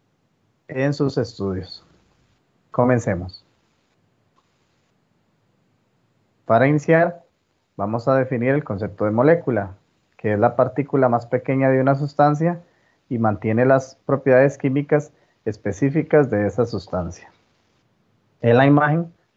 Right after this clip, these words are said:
por ejemplo, se tienen las moléculas diatómicas,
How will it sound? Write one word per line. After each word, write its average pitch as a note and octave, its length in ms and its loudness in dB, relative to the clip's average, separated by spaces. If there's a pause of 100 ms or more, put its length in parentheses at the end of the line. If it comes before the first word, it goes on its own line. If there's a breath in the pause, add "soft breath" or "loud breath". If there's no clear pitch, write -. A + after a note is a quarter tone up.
(1200)
por C3 180 0
ejemplo, D#3 560 -2 (540)
se A#2 200 -2
tienen A#2 360 0
las A#2+ 100 2
moléculas G#2 540 -2
diatómicas, C#3 840 -2